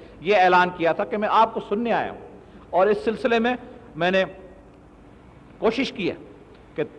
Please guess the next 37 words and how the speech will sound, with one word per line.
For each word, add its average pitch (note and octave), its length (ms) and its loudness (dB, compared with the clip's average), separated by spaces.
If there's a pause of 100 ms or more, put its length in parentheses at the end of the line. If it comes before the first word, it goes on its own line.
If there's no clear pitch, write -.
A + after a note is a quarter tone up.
तलबा F#3 300 4
को, G3 180 -4 (160)
के F#3+ 400 -4
जो F#3+ 100 -2
वफद F#3+ 320 0
आए G3 180 2
उनसे F3+ 320 -2
मैंने G3 180 2
मुलाकातें F#3+ 560 2
की F3+ 180 -8
हैं, G3+ 120 -10 (960)
उनके F#3 320 0
जो F#3+ 220 2
मंतक़ G3 380 0
फ़िक्र G3 340 2
है F#3+ 100 4
उनको F#3 240 0
सुना F#3+ 280 2
है, F#3 120 -2 (260)
उनके E3+ 240 -4
ख़यालात F#3 520 2
को F3 80 -8
मैंने F3 240 -2
बड़े E3 180 -2
सब्र F3 260 -2
से G3 140 -6
सुना F3+ 240 -6
है, E3 140 -8 (180)
उनसे E3+ 280 -8 (440)
बहस F#3 260 4
किया F#3 240 0
है, E3 160 -2 (800)
और F#3 300 6
उसके F3+ 240 -2
अलावा F3 360 2 (320)
वकला F3 340 2
साहबान E3 540 0